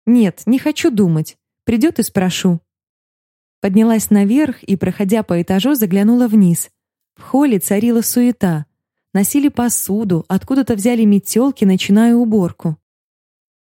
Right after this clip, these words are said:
Ну, значит, не все так плохо. Зайдя в малую гостиную, я уложила сына в люльку и взялась за шитье.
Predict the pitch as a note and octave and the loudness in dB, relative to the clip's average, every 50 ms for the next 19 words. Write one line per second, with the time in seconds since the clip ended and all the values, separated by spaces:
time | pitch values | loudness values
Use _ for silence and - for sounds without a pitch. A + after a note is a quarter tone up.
0 | _ - F#3+ G3 A3 C#4 D#4+ E4 D#4 _ - F#3+ F#3 G#3 A#3 C4+ - - D4 - | _ 0 2 2 4 4 2 -2 -4 _ -2 2 2 2 2 2 0 -2 -2 0
1 | B3+ A#3 G3+ - - B3+ C4 - C4+ - - - A#3 G#3+ A3 G#3 - - G#3 G#3 | 0 0 0 0 -2 -4 -2 -2 -6 -6 -4 -2 -2 0 0 -2 -2 -4 -4 -4
2 | _ _ _ _ _ _ _ _ _ _ _ _ _ - G3+ F#3 G#3+ A3 G#3+ G3+ | _ _ _ _ _ _ _ _ _ _ _ _ _ -6 -4 -2 0 0 0 0
3 | A#3 A3+ G3+ G#3+ G#3+ A3 A3 G#3 G#3 G#3+ G3+ F3 F#3+ F#3+ - - - - C4 C#4 | 0 0 2 2 4 4 4 4 2 2 0 0 -2 -4 -4 -6 -6 -4 -2 2
4 | C#4 B3+ G#3+ G3 F3+ F3 E3 E3+ F3 G3+ G3+ G3+ G3 G#3 G#3 F#3+ G#3 G#3+ G3 F#3+ | 4 4 4 4 4 2 2 2 2 0 0 0 0 0 -2 0 0 -2 -2 -2
5 | - - G#3 F#3+ F#3+ F#3 F#3 F#3 F#3+ A#3+ C#4 C4+ - - G3+ F3+ E3+ E3+ G3 G3 | -2 -2 0 2 2 2 2 0 0 0 0 0 -2 -2 -2 -2 -2 -2 -2 0
6 | G#3+ A3+ A3 G3+ G#3+ - - A#3+ G#3+ - - G3 F#3 E3+ D#3+ D#3+ | 0 0 0 -2 -2 -2 -2 -4 -6 -4 -2 -2 0 0 -2 -4